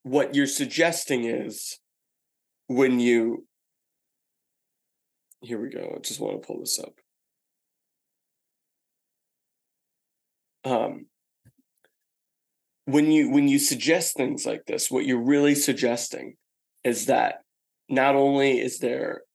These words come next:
probably human error involved in these institutions, but rather that there's a directive for the outcome to appear in a certain way. That's what Klopp is suggesting.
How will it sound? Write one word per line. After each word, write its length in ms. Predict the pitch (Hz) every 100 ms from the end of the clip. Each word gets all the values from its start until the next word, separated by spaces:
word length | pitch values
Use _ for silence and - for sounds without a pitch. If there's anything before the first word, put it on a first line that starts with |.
| _ _ _ _ _ -
probably 500 | 131 123 117 113 120
human 520 | - 143 139 123 117
error 360 | - 135 131
involved 560 | - 110 - - - - - _ _ _ _ _ _
in 140 | 131 120
these 220 | 113 127
institutions, 840 | 123 113 110 - - - - - _ _ _ _
but 140 | 131 135
rather 420 | 135 135 123 127
that 220 | 120 117
there's 300 | 123 117 117
a 360 | 117 113 107 - _ _ _ _ _ 123
directive 840 | 143 131 139 147 - 123 113 107 - _ _ _ _
for 120 | -
the 200 | 127 123
outcome 600 | 131 117 120 127 110 107 104
to 160 | -
appear 300 | 117 - 123
in 80 | 113
a 40 | 110
certain 320 | - - -
way. 240 | - - _ _ _ _ _ _
That's 320 | - 160 180
what 160 | 170 165
Klopp 360 | - 123 139 143
is 140 | 139
suggesting. 840 | 127 107 120 127 - 139 139 147